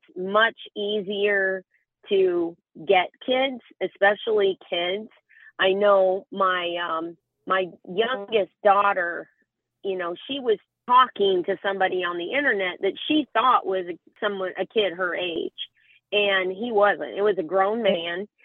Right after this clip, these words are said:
that was pretending to be a fourteen-year-old boy. And, you know, she, he tried to get her to meet him. My, um, my husband backtracked his connection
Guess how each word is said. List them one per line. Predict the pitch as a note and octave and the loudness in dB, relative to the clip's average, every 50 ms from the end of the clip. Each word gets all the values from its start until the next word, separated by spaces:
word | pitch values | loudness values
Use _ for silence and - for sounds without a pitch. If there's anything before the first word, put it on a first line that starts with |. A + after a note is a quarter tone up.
| _ _ - | _ _ 0
that | G3+ G3 F#3 | 2 2 2
was | G3 F#3+ - - | 0 -2 -4 -4
pretending | - F3 F3 - - - D#4 E4+ F4+ D#4 A#3+ F3+ D#3+ D3+ - - | -6 -6 -6 -4 0 4 4 4 4 4 0 -2 -4 -6 -8 -6
to | G#3+ F#3+ | -6 -4
be | E3+ F#3+ F3 E3 D#3 - - | -2 -2 -2 -4 -6 -8 -6
a | F3 F3 | -6 -6
fourteen-year-old | - - F#3 F3 - - - F#3+ E3 E3 D#3+ D#3 D3+ D3+ D#3 D3+ D3 | -4 -2 -2 -2 -2 -4 -4 -4 -2 -2 0 0 0 0 0 -2 0
boy. | C#3+ E3+ - - D3+ D#3 F3+ A3+ - _ _ - - - _ _ - | 0 0 0 0 0 0 0 0 -2 _ _ -20 -20 -20 _ _ 2
And, | G#3+ A3 G#3+ G#3 G3+ G3+ G3 F#3+ G3 G3+ G3+ - _ _ _ | 2 4 4 4 4 4 4 2 0 -2 -4 -8 _ _ _
you | - A3 A3 G3+ | 0 2 2 2
know, | G3 F3+ F3+ F#3 - - | 2 0 0 -2 -4 -8
she, | - B3+ A3+ - | -12 -12 -12 -10
he | - G3+ A3 C4+ D4+ D#4 D4+ - | -10 -6 -4 -2 -2 -4 -2 0
tried | C#4+ B3+ A#3 G#3 F#3 | 0 2 2 0 -2
to | G#3+ | -4
get | F3+ F#3 A3 G#3 - | 0 0 0 0 0
her | G3 G#3 G#3 G3+ | -2 -4 -2 -2
to | F#3+ G3 | -2 -2
meet | F3+ F#3 F#3+ F#3+ G3 F#3+ - | -2 -2 -2 -2 -4 -6 -8
him. | F#3+ G3+ G#3+ G3 G3+ G#3 G#3+ A#3 B3+ B3+ _ _ _ _ _ _ - - | -8 -4 -2 -2 0 -2 -2 -4 -8 -12 _ _ _ _ _ _ -16 -6
My, | F#3+ G3 G3 G3+ G3 G3 F#3+ F#3 | 0 2 2 4 4 2 2 0
um, | F#3 F3+ E3+ E3 D#3+ D#3+ F3+ - - | -2 -2 -4 -4 -6 -8 -10 -10 -6
my | - F#3+ F#3 F#3 F#3+ | -2 -2 -2 0 0
husband | G#3 G3+ G3+ G3+ G3+ G3 A3+ A3+ A3 G#3+ F#3+ | 0 2 2 0 0 -2 -2 -2 -2 -2 0
backtracked | D#3+ G3 F#3 F#3+ G3 F#3+ _ - - A#3+ A#3 A3+ A3+ A#3 A3+ _ _ _ _ - | 2 4 4 4 2 0 _ -8 -2 0 2 2 2 2 -2 _ _ _ _ 0
his | A3+ A#3 A3+ A3 - - | 2 2 2 0 -2 -6
connection | - A3+ G3 F#3+ F3+ F#3 - - - - - B3+ B3+ C4 | -6 -4 -2 -2 -2 -2 -4 -6 -4 -2 0 0 2 0